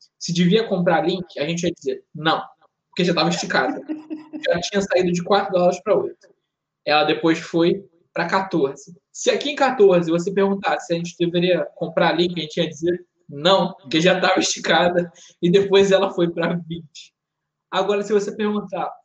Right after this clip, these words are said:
"Eu devo comprar Link?", a resposta é a mesma. Não, a gente não sabe por que que a moeda tá em cima. A expectativa, desde que ela bateu oito dólares, é que ela tem um recuo.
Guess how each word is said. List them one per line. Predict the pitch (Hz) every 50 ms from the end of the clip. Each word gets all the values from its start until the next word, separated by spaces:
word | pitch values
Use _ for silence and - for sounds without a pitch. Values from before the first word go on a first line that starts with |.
| _ _
"Eu | - 185 175 175
devo | 190 208 202 196 190
comprar | 185 175 175 170 170 160
Link?", | 160 165 175 175 175 - - -
a |
resposta | 170 175 175 175 - 180 170 175 175 - 185
é | 190
a | 185 175
mesma. | 170 170 165 160 170 - _ - - _ _ _ _ _ _ -
Não, | 165 160 170 175 190 196 190 175 - - -
a | 147
gente | 147 165 170 180 170 175 180
não | 302 214 208
sabe | - 302 - 415 403 -
por | - - -
que | - 311 392
que | - 208
a | 185
moeda | 170 165 165 160 165 156
tá | - - 156
em | -
cima. | - - - 143 - - - - 269 - _ _ _ _ -
A | - 151
expectativa, | 170 - - 196 190 - - - - - 208 202 190 175 160 147 139 - - - - _ - - -
desde | 175 165 170 202 254 247 - 202 175
que | - -
ela | 175 156 151 - - - - 165
bateu | 147 151 - - 165 151 151
oito | 160 160 -
dólares, | - 143 135 127 123 - - - _ _ _ _ -
é | - 196 -
que | - 247
ela | 226 208 196 190 - _ _ _ _
tem | - 180 220 285
um | 269 208 165
recuo. | 160 165 170 - - 160 175 202 196 -